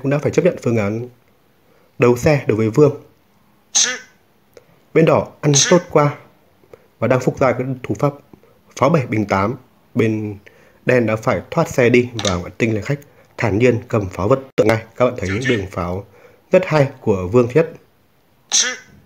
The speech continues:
Sau khi hai bên thi triển những đường cờ rất cao ở chung cuộc thì đánh giá hình cờ trên, các bạn thấy được là bên đỏ của Vương đang có thế rất ưu thế khi đánh gây tượng được trong hình cờ của Trịnh Duy Đồng,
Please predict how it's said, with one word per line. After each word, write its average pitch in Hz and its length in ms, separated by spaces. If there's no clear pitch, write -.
Sau - 220
khi 165 140
hai 160 140
bên 147 340
thi 151 160
triển 101 240
những 127 160
đường 135 180
cờ 104 120
rất 135 100
cao 151 160
ở 98 80
chung 123 180
cuộc 127 280
thì 101 180
đánh 113 100
giá 135 60
hình 139 140
cờ 110 120
trên, 120 220
các - 80
bạn 104 120
thấy 107 160
được 147 180
là 101 120
bên 107 240
đỏ 123 260
của 98 120
Vương 113 240
đang 104 180
có 98 160
thế 98 120
rất - 200
ưu 143 260
thế 113 120
khi 110 180
đánh 104 100
gây 139 160
tượng - 260
được 120 280
trong 131 140
hình 113 160
cờ 110 180
của 95 100
Trịnh - 200
Duy 113 80
Đồng, 120 180